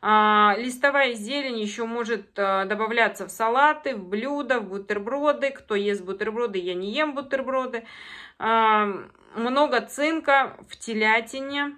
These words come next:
Авокадо предназначен только для тех, кто может себе их позволить, потому что не все хорошо,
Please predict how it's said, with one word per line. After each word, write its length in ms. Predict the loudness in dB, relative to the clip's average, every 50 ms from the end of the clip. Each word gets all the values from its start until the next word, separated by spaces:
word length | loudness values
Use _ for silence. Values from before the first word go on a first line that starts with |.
| _ _ _ -12 -4
Авокадо 580 | -2 0 0 0 0 2 4 4 4 4 2 0
предназначен 800 | -2 -4 -6 -6 -6 -4 -2 -2 -2 -2 -2 -6 -10 -10 -8
только 600 | -6 -4 0 0 0 0 -2 -2 -4 -4 -4 -6 -10 -18 -20 -20 -20 _ _
для 180 | -4 -4 -4
тех, 340 | -4 -4 -2 0 0 0 -2
кто 320 | -6 -10 _ -4 -4 -2
может 420 | -2 -2 -2 -4 -4 -6 -8 -10 -12
себе 560 | -12 -10 -8 -4 -2 0 0 0 0 -2 -4
их 240 | -8 -10 -10 -12 -12
позволить, 680 | -6 -4 -2 -2 -2 -2 -4 -4 -4 -4 -4 -6 -6 -8
потому 300 | -10 -8 -6 -6 -6 -6
что 180 | -6 -6 -4 -4
не 160 | -2 -4 -4
все 680 | -6 -10 -12 -10 -4 -2 0 2 2 2 0 0 -2 -4 -4
хорошо, 640 | -6 -6 -6 -8 -6 -4 -4 -2 -2 -2 -4 -4